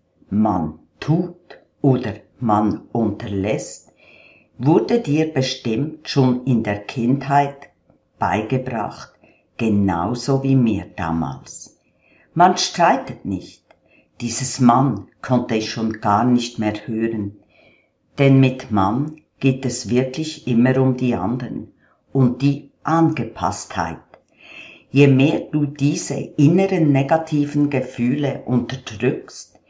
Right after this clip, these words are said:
desto mehr blockieren sie dich, desto mehr Blockaden entstehen und machen dich unglücklich und unzufrieden.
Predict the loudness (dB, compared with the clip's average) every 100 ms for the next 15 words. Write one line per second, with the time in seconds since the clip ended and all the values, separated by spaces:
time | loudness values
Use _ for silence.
0 | _ _ _ _ 2 2 2 -2 -8 -6
1 | -4 -4 -4 -6 -12 -20 _ _ -4 -2
2 | -2 0 0 2 0 -2 -10 -8 -12 -12
3 | _ _ _ _ _ _ 0 0 0 -4
4 | -2 0 -2 -6 -12 _ _ 0 0 0
5 | -2 -4 -2 0 0 0 -4 -8 -12 -12
6 | -14 -16 _ _ -20 _ -4 -4 0 -2
7 | 0 -2 -2 -6 -6 0 2 2 -2 -12
8 | -14 -16 -16 -16 -20 _ _ _ _ 0
9 | 0 0 -4 0 0 0 -12 -12 -10 -10
10 | -10 -14 -14